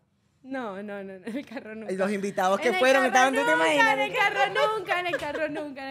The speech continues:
Speaker 1: el carro nunca, no, no, no. Pero
Speaker 2: En la cama.
Speaker 1: Sí, o, o en el baño.
Speaker 2: Ok.
Speaker 1: Ya.
Speaker 2: ¿Con la ducha?
Speaker 1: Sí.
Speaker 2: Ok.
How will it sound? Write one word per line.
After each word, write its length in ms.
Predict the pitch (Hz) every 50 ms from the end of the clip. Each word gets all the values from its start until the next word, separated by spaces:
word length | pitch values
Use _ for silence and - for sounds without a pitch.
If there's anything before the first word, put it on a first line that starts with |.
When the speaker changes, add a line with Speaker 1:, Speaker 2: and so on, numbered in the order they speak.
| 262
Speaker 1:
el 40 | 254
carro 300 | 254 240 233 220 220 226
nunca, 440 | 226 220 214 214 208 202 - 202 202
no, 220 | 202 202 190 185
no, 140 | 185 185 180
no. 120 | - 165 _ _ _ _ _
Pero 500 | - 214 - 220 220 214 208 202 196 202
Speaker 2:
En 100 | 208 202 185
la 100 | 170 165
cama. 320 | - 156 139 139 151 151 _ _ _ _ _ _ _ _ _ _
Speaker 1:
Sí, 280 | - 254 233 220 202 208
o, 180 | 220 220 - _
o 100 | _ 220
en 80 | 226 226
el 100 | 226 220
baño. 540 | 185 208 220 233 240 233 226 226 226 226 226 _ _ _ _ _ _ _ _ -
Speaker 2:
Ok. 200 | - 190 190 - - 160 156 156 165 190 185 _ _
Speaker 1:
Ya. 140 | - _ _ _ _
Speaker 2:
¿Con 120 | - 196 196
la 100 | 196 190
ducha? 460 | 196 208 220 214 - 226 233 220 - _ _ _ _ _ _ _ _
Speaker 1:
Sí. 180 | _ _ 170 165 170 170 _ _ _ _ _ _ _ _ _ _ _ _ _ _ _ _
Speaker 2:
Ok. 120 | - 143